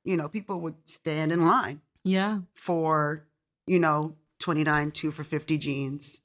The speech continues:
Speaker 2: I
Speaker 1: And
Speaker 2: remember, I remember those days. I
Speaker 1: Yes.
Speaker 2: definitely remember being real happy to get my little check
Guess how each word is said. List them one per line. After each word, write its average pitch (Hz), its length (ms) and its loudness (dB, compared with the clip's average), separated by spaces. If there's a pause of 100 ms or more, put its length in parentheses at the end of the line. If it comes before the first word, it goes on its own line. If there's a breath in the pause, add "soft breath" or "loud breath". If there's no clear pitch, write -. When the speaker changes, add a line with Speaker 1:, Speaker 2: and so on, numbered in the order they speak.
Speaker 2:
I 214 100 4
Speaker 1:
And 226 120 8
Speaker 2:
remember, 240 360 6
I 226 60 8
remember 294 260 10
those 320 220 6
days. 240 480 4
I 175 100 4
Speaker 1:
Yes. - 120 4
Speaker 2:
definitely 226 260 4
remember 233 260 4
being 208 260 2
real 190 220 4
happy 226 560 2
to 214 140 -4
get 202 160 -2
my 202 80 2
little 208 200 0
check 196 460 2